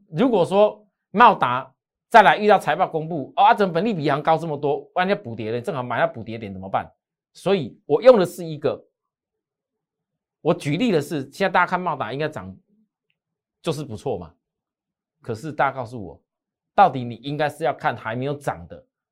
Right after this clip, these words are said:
比价下来本益比比较低的强茂，还是应该看茂达？你应该要投资，如果你想要赚个红包，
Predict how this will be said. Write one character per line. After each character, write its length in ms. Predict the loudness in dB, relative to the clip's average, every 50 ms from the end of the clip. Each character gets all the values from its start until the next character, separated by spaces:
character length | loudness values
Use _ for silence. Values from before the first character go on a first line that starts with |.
| _ _ _ _ _ _ _ _ _ _ _ _ _ _ _ _ _ _ _ _
比 160 | -6 -6 0
价 160 | 2 2 2
下 200 | 4 2 2 2
来 120 | 2 0 0
本 180 | -2 -2 -4
益 40 | -4
比 80 | -6 -8
比 80 | -6
较 120 | -6 -6 -6
低 220 | -6 -8 -10 -8
的 220 | -6 -6 -8 -8 -12
强 280 | -12 -12 -10 -10 -8
茂， 300 | -8 -8 -8 -10 -14 _ _ _ _
还 160 | _ -6 -6
是 100 | -6 -8
应 100 | -10 -6
该 120 | -4 -4 -4
看 160 | -4 -8 -8
茂 180 | -8 -10 -12
达？ 240 | -16 -20 -20 -20 _ _ _ _ _ _ _ _ _ _ _ _ _ _ _ _ _ _ _ _
你 120 | -6 -4
应 100 | -2 2
该 120 | 2 4 4
要 100 | 4 2
投 220 | 2 0 -2 -2
资， 220 | -2 -4 -6 -6 -2
如 80 | 0
果 120 | 0 0 0
你 120 | 0 -4
想 120 | -4 -4
要 60 | -4 -4
赚 160 | -4 -6 -4
个 80 | -6
红 180 | -6 -6 -6 -2
包， 320 | 0 0 0 -2 -6 _